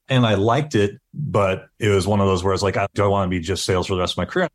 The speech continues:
And I didn't really see the path of what a bigger sales world looked like. It wasn't clear. So I went and got my M B A largely of, "Hey, I just learned broad more about business." And I think one of the biggest things is that product marketing focus. Really good product marketing professor, Jackie Moore at the University of Montana,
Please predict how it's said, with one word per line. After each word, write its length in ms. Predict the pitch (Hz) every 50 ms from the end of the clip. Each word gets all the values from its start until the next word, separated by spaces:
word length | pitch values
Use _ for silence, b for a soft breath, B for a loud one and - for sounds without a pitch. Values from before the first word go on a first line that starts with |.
| _
And 60 | 117
I 60 | 113 110
didn't 180 | 110 110 104
really 160 | 98 95 90
see 180 | 85 - 110 98
the 100 | 92 87
path 220 | 78 - 92 87
of 80 | 95 90
what 140 | 85 87 85
a 40 | 82
bigger 240 | 82 85 82 82
sales 540 | 78 - - 87 82 82 82 80 - - - _ - - - 135
world 420 | - - 120 104 98 95 87 82
looked 200 | 85 85 82 -
like. 120 | 98 95 95
It 100 | 92 90
wasn't 260 | 95 92 85 95 92
clear. 340 | - 95 90 98 117 123 B B B B B _
So 160 | - - 139
I 60 | 123
went 140 | 123 160 139
and 40 | 123
got 160 | 123 123 110
my 100 | 107 107
M 120 | 107 110 101
B 120 | 95 98
A 180 | 110 113 101 90
largely 360 | 90 92 90 92 90 95 95
of, 120 | 90 80
"Hey, 100 | 101 101
I 140 | 95 92 90
just 260 | 82 92 90 - -
learned 300 | 98 92 92 92 90 82
broad 280 | - 90 87 87 87 85
more 140 | 87 85 85
about 240 | 80 82 80 80
business." 480 | 85 90 85 90 82 80 82 - - - _ _ _ _ _ _
And 180 | 110 104 92 101
I 60 | 107
think 120 | 113 107
one 120 | 107 113 104
of 40 |
the 60 | 90 107
biggest 180 | 107 107 -
things 180 | 104 95 92 90
is 120 | 87 85
that 240 | 87 92 87 85 -
product 320 | - 113 101 92 87 -
marketing 380 | 98 92 92 92 - 90 85 80
focus. 440 | - - 101 87 - - 80 78 -
Really 240 | 104 107 110 110 101
good 160 | 104 98 -
product 300 | - 98 92 90 85 92
marketing 300 | 87 85 - 101 87 85
professor, 560 | - 92 - - 90 85 80 - - 87 85
Jackie 380 | 80 85 92 85 - - 98 85
Moore 300 | 85 85 85 85 85 85
at 120 | 82 80
the 80 | 90 80
University 400 | 80 85 78 85 85 - - 85
of 60 | 80
Montana, 540 | 80 80 80 - 87 82 85 80 76 76